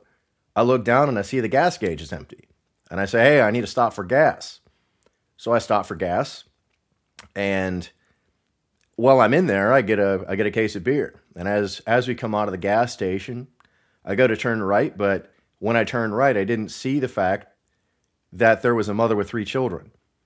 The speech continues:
And I hit him and I instantly kill him. Okay, now there's a reason that I'm explaining this story. The, the reason is this. When you're in a courtroom, right?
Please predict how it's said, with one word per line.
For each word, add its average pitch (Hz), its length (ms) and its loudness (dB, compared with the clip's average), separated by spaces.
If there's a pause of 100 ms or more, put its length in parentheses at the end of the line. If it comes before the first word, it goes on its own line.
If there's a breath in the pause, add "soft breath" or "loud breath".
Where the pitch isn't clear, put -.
(420)
And 95 100 -6
I 104 80 0
hit 139 180 4
him 117 120 2
and 104 100 0
I 107 80 0
instantly 104 400 -6
kill 82 220 -6
him. - 80 -20 (1300)
Okay, 113 240 2
now 113 160 4
there's 151 200 2
a 170 40 0
reason 147 420 -2 (300)
that 120 100 2
I'm 110 280 4 (180)
explaining 151 460 2
this 104 120 -4
story. 123 380 -2 (1400)
The, 117 100 -4
the 123 200 0
reason 175 340 2
is 101 160 0
this. - 420 -4 (1080)
When 131 180 2
you're 214 140 4
in 233 60 2
a 175 60 -2
courtroom, - 460 -2 (160)
right? 104 320 0